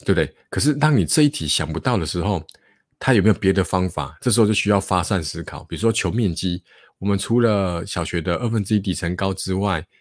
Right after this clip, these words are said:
还有什么？还有，还有海龙公式，还有什么？还有，哎，比如说可以用内积的，有没有？也可以用二分之一两夹边、上夹角。所以呢，你就开始要去做发散思考。所以呢，他认为平常的时候呢，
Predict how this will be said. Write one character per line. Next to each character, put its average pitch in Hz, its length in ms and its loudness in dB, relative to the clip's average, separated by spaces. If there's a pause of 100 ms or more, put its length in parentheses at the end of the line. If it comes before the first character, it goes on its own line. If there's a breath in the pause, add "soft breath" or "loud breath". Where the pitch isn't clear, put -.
还 - 140 -6
有 95 60 0
什 92 120 -4
么？ 76 280 -4
还 87 80 -6
有， 82 60 -4
还 87 100 -4
有 92 40 0
海 90 180 -2
龙 98 140 0
公 117 220 0
式， 104 340 -2 (300)
还 - 120 -4
有 92 40 0
什 87 100 -6
么？ 78 240 -6 (100)
还 90 120 -6
有， 87 160 0
哎， 80 180 -6
比 78 120 -10
如 78 40 -6
说 92 80 -2
可 90 140 -4
以 85 60 -2
用 95 200 0
内 113 160 2
积 95 220 -4
的， 82 240 -2 (320)
有 - 80 -10
没 85 60 0
有？ 78 100 -2 (200 loud breath)
也 - 100 -6
可 104 120 0
以 95 80 4
用 104 160 2
二 120 120 2
分 107 180 2
之 107 160 0
一 - 20 4
两 92 160 0
夹 87 160 -2
边、 95 220 2
上 104 240 -2
夹 80 160 0
角。 76 240 -8 (260 soft breath)
所 - 160 0
以 107 60 6
呢， 101 180 4 (280 loud breath)
你 85 200 0
就 117 140 -2
开 113 140 2
始 101 100 -4
要 92 80 0
去 98 100 -2
做 95 160 0
发 87 220 -4
散 90 180 -4
思 82 200 -8
考。 - 200 -14 (380)
所 - 200 2
以 95 40 6
呢， 92 140 2
他 101 160 -2
认 123 160 2
为 95 100 2 (120)
平 98 180 -2
常 95 220 0
的 82 80 -4
时 - 160 -4
候 92 100 2
呢， 80 200 -2